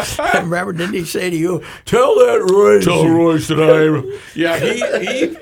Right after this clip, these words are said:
Speaker 1: he, he took all that stuff to heart and was very, um, um,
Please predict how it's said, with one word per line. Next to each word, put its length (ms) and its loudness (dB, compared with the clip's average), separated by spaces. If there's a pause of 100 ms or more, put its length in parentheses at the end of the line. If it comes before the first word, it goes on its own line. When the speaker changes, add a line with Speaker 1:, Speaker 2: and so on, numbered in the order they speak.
Speaker 1:
he, 60 -8
he 100 -10
took 280 -6
all 200 -6
that 160 -6
stuff 300 -6
to 120 -8
heart 320 -8
and 160 -10
was 160 -12
very, 560 -10
um, 460 -12 (600)
um, 800 -10